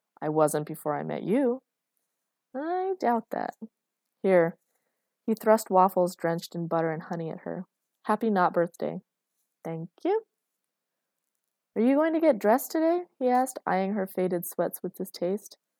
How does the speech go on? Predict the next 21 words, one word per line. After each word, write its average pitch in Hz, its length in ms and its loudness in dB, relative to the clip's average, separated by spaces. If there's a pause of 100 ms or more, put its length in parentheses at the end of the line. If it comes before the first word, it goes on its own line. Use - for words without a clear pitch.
(200)
And 185 120 -4
can 226 160 0
I 226 100 4
burn 202 300 2
those 247 200 -2
things 240 260 -2
you're 214 80 4
wearing 185 340 2
yet? 262 260 -4 (760)
Nope, 240 240 4 (260)
I 185 140 2
like 175 320 4
'em, 147 220 -4 (140)
she - 180 -6
said, 170 340 -2
cramming 165 380 -4
her 160 100 -2
face 156 280 -4
full 156 200 0
of 156 80 0
waffle. 151 480 0